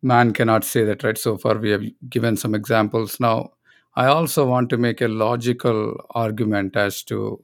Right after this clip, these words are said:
why Jesus is God, based on what you just said. In, uh, in, uh, John one three, it says, right? "Through him all things were made.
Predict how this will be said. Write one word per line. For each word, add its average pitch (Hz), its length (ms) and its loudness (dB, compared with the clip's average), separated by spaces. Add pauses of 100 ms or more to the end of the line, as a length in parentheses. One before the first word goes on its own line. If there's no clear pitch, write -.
why 117 300 2
Jesus 107 500 -4
is 104 140 -6
God, 104 440 -4 (460)
based 123 280 4
on 110 160 2
what 113 240 4
you 107 60 -2
just 107 300 -2
said. 104 320 -2 (140)
In, 117 280 -2
uh, 107 240 -2 (1000)
in, 120 260 4
uh, 117 240 2 (680)
John 143 440 4
one 123 240 4
three, 120 180 2
it 104 100 -4
says, - 460 -6
right? 170 300 -4 (800)
"Through 170 240 6
him 160 380 2
all 156 260 2
things 123 360 -4
were 107 200 -4
made. 101 360 -6